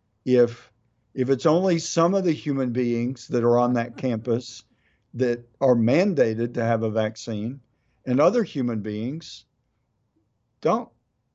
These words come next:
Speaker 1: have a mandate, just doesn't make sense.
Speaker 2: Yeah, I agree with you. Bishop Strickland, I want to get right into the <clears throat> catechism now of the Catholic Church. I, before you came on, I was saying it's just refreshing to hear that a bishop takes time out of his busy schedule once a week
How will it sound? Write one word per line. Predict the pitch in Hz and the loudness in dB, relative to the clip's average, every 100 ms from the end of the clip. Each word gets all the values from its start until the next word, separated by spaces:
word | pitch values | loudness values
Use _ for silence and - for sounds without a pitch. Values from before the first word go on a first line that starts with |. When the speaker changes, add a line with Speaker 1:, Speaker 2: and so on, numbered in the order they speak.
| _ | _
Speaker 1:
have | 123 120 110 | -6 -4 -2
a | |
mandate, | 107 113 107 104 101 113 - _ _ _ _ _ _ _ _ _ - | -2 -2 -2 -2 0 0 -4 _ _ _ _ _ _ _ _ _ -6
just | 147 143 | -6 0
doesn't | 156 135 123 | 2 4 2
make | 113 107 | 0 -2
sense. | - 107 110 - - - - | -6 -10 -10 -16 -20 -16 -8
Speaker 2:
Yeah, | 180 175 | -8 -2
I | 208 | -2
agree | 196 185 185 | 0 -2 -2
with | 175 185 | -4 -8
you. | 180 _ _ _ _ | -16 _ _ _ _
Bishop | 269 269 254 | -8 -6 -6
Strickland, | - 262 254 226 | -4 -2 0 2
I | |
want | 220 269 240 | 2 2 0
to | |
get | 240 208 | -2 -2
right | 226 220 | -2 2
into | 247 220 | 4 4
the | 175 | 0
<clears throat> | - 185 | -8 -4
catechism | 208 208 - 170 156 165 | -4 -4 -2 -2 -2 -2
now | 170 175 170 | -2 -2 -2
of | 151 | -4
the | 160 | -8
Catholic | - 196 - 165 | -6 -8 -8 -12
Church. | - 202 - | -6 -6 -2
I, | 185 | -4
before | 175 185 285 | -4 -6 -4
you | 262 208 | -4 -2
came | 208 196 | -2 0
on, | 196 190 | 0 -2
I | 180 | -4
was | 170 | -8
saying | - 220 208 180 _ _ _ _ _ - | -10 -8 -6 -8 _ _ _ _ _ -12
it's | 233 - | -12 -8
just | 330 - _ _ _ - | -10 -10 _ _ _ -8
refreshing | 214 - - 240 202 208 180 | -8 -6 4 4 4 2 0
to | 165 | 0
hear | 131 226 214 | -2 -4 -4
that | 185 | -4
a | 170 | -8
bishop | 147 262 - 269 | -6 -8 -6 -10
takes | - 220 - - | -8 -8 -10 -18
time | - 226 262 | -10 -8 -6
out | 233 190 | -6 -6
of | |
his | 175 151 | -8 -8
busy | 147 233 220 | -4 -4 -4
schedule | - - 202 175 185 | -8 -4 -4 -2 -6
once | 196 339 330 285 | -4 -6 -6 -6
a | |
week | 240 214 196 190 | -4 0 0 -2